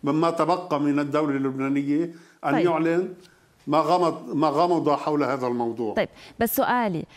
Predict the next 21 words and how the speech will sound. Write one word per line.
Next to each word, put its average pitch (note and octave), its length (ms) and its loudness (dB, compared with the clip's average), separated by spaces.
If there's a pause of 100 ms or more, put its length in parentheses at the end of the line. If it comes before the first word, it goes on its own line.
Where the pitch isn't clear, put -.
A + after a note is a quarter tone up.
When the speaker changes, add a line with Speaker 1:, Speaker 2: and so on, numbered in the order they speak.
Speaker 2:
هل D4 280 4
يمكن C#4+ 420 2
فعليًا G#3+ 380 0
اليوم G3 440 2
استمرار، G3+ 720 0 (100)
آه، F3 340 0
هذه، G#3+ 420 2
هذه G#3 320 2
الرواية G3 500 2
الموجودة؟ E3+ 720 0
هل G3+ 200 -2
حضرتك G#3 460 -4
تؤيدها F3 540 -2
أنه F#3+ 140 -2
فعليًا A#3+ 380 0
اليوم F#3+ 280 -2
إذا G#3 160 0
حصلت F3+ 480 -4
حرب F#3+ 300 -2
مع E3 200 -4
إسرائيل F#3+ 440 0